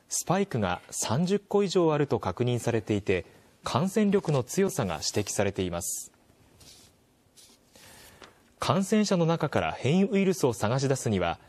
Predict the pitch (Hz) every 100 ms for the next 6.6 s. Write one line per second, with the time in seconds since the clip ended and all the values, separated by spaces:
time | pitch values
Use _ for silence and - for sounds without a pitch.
0 | - - _ - - 113 - 151 147 139
1 | 147 139 120 101 - - 92 - - _
2 | - 98 165 - 202 185 185 180 131 -
3 | 127 - 123 117 107 - - - 127 185
4 | 196 196 196 185 - 143 147 156 135 -
5 | 127 123 113 92 - - - 127 160 151
6 | 147 131 - 113 - 82